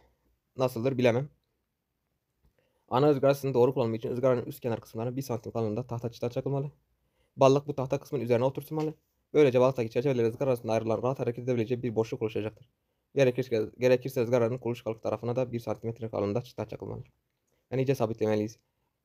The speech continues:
E, altta kuluçkalık, üstte ballık olduğunda, e,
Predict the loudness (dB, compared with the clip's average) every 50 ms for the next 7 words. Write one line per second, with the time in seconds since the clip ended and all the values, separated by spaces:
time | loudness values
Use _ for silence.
0 | _ _ -10 -4 -2 -2 2 2 2 2 2 -2 -2 -2 -6 -4 -4 -6 -4 -4
1 | -8 -10 -4 -4 0 2 2 2 2 0 -2 -4 -6 -6 -6 -6 -6 -8 -8 -12
2 | _ _ _ _ _ -12 -8 -6 -4 -4 -6